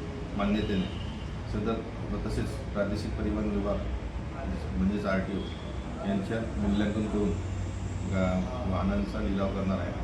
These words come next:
सदर वाहनांचा लिलाव हा दिनांक एकोणीस चार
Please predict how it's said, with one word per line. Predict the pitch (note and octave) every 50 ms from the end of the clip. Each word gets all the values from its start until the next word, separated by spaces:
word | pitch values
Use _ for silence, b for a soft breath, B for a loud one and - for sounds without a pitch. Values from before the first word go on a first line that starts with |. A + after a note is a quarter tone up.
| - - - - - - - - - -
सदर | G#2 G2 A2 A2
वाहनांचा | G#2+ G#2+ G#2 A2 A2 G#2+ - G#2+
लिलाव | G#2 G2+ G2+ G#2 G#2+ G#2+ G#2
हा | G#2 G2+
दिनांक | G2+ G#2 G#2 G#2 G#2 G2+ - A2 G#2+
एकोणीस | G#2+ - - - G#2 G#2 A2 A2 A2 G#2+ - - -
चार | G#2 G#2 G#2+ G#2+